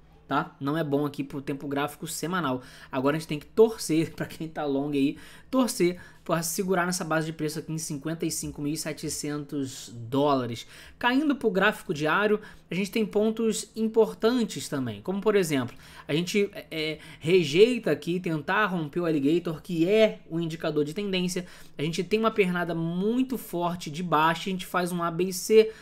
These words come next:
corretivo pra cima, então totalmente normal o que aconteceu. A gente pega um pivô de alta aqui, nesse candle verde,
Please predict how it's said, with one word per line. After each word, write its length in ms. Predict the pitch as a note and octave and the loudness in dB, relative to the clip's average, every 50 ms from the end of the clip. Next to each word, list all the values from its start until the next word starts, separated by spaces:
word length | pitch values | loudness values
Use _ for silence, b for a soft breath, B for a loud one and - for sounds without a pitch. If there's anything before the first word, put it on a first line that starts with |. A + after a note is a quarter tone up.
| B B B - - | B B B -16 0
corretivo 520 | - A#3 A3 A3+ A3 A3 A3 - F3+ F3+ | 4 4 8 8 8 6 6 -2 -4 -4
pra 180 | F3+ - A3 G#3+ | -2 0 0 0
cima, 320 | G3 - - A#3 G#3+ E3+ | 0 -2 -4 -2 -2 -2
então 220 | D3+ D3 E3 E3+ E3 | -2 -2 -4 -6 -6
totalmente 640 | D#3+ - G#3+ A#3+ A#3 C4 A#3+ A3 G#3+ G3+ G3+ - G#3 | -4 0 0 0 0 0 -2 -2 -2 -4 -4 -4 -2
normal 640 | G#3 G#3+ F#3+ F3+ E3 D#3+ F3 G#3 A3+ A3+ A3 G#3 - | -2 0 0 0 -2 0 2 2 4 4 4 4 4
o 120 | - F#3+ F#3 | 2 -4 -4
que 160 | - G#3 G3 | 0 -2 -2
aconteceu. 720 | G3 - G3+ F#3+ F#3 F#3+ G#3 G3 - - G#3+ G#3 F3 C3+ B B B B B B B | -2 -2 -6 -6 -2 -2 -2 -2 4 8 8 8 8 8 B B B B B B B
A 40 | C#3 | -4
gente 200 | D3+ D#3+ - F#3+ | -4 0 0 -2
pega 400 | F#3 - E3+ E3+ D#3 D#3+ E3 - | 0 0 0 0 2 0 -2 -2
um 160 | - G3 G#3 | -2 -4 -4
pivô 380 | G3 G3+ G3+ E3+ C#3+ D3 E3 E3+ | -4 -2 -4 -4 -2 0 0 0
de 180 | D#3+ C#3+ D3+ D#3 | 0 0 0 2
alta 360 | D#3 F3+ G#3+ A3+ G3+ - D#3 | 4 4 4 4 2 0 -2
aqui, 260 | - - E3+ F3 F#3 | -4 -2 -2 -2 0
nesse 300 | E3+ F3+ G#3 G3+ - F#3+ | 2 2 0 0 0 -8
candle 360 | F3+ - F3+ F3+ F#3 G3 E3+ | -6 -6 -4 0 0 0 2
verde, 440 | D3+ F3 F#3+ F#3+ G3 F3+ F3+ F3+ F3+ | 4 4 4 4 4 2 -2 -2 -4